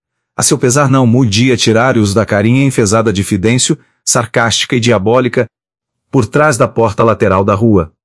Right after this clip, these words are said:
Por que coincidência fatal, o Chico Fidêncio, que nunca vinha à missa, se apresentava-lhe ali naquele dia, quando a sua presença só podia ser prejudiciar a salvação de Silves. O segredo da surpresa fora rigorosamente guardado por Macário.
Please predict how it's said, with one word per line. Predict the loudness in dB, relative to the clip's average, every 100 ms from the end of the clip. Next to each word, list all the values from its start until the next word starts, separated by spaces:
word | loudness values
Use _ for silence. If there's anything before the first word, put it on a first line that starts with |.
| _ _ _ _ _ _
Por | -6 -4
que | -2
coincidência | -2 0 0 0 0
fatal, | -2 0 0 0 -4 _ -4
o | -2
Chico | -2 -2
Fidêncio, | -2 0 0 0 -2 -4
que | -2
nunca | 0 2 0
vinha | -2 0 0
à | 2
missa, | 0 0 -2 -6 _ _ _
se | -6 -2 0
apresentava-lhe | 0 0 0 0 0 0 0 0
ali | 0 0
naquele | 0 0 -2 -2
dia, | -2 -2 -2
quando | -2 0 2
a | 0
sua | 0 0
presença | 0 0 0 0 -4 -8 _ -4
só | -4
podia | -2 -2 0
ser | -2 -4
prejudiciar | -4 -2 -2 0 -2 -2
a |
salvação | -4 -2 -2 -2 0 0 0 0
de | 0
Silves. | 0 -2 -4 -6 -6 -8 _ _ _ _ _ _
O | -2
segredo | 0 0 0 0
da | 0 0
surpresa | 0 -2 0 0 0
fora | -2 0 0 0
rigorosamente | 0 0 0 2 0 0 0
guardado | 0 0 0 0 -2
por | -2 0
Macário. | 0 -2 -2 0 -2